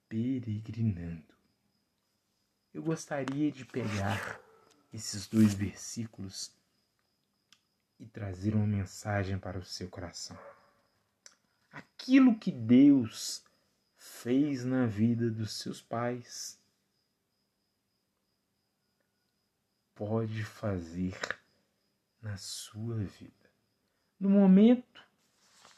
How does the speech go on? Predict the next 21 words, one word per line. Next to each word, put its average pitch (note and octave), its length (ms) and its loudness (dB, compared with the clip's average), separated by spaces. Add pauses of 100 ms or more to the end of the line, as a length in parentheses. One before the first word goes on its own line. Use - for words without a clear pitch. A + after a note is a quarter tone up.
(200)
que C3 220 -2
há B2+ 120 2
uma C3 200 0
necessidade B2+ 1400 0 (640)
da A#2+ 240 -2
ação E3 600 -6
de A#2+ 120 -4
Deus, A#2+ 540 0 (280)
lembre-se D3 880 4 (800)
que F3 100 -12
da E3 180 4
mesma F#3 600 4
forma E3 680 2
que - 160 -12
Deus C#3 600 6
agiu A#2+ 520 0
na D3 220 -2
vida C#3+ 300 -6
dos C3 240 -10
seus F3+ 300 -4
pais, - 800 -4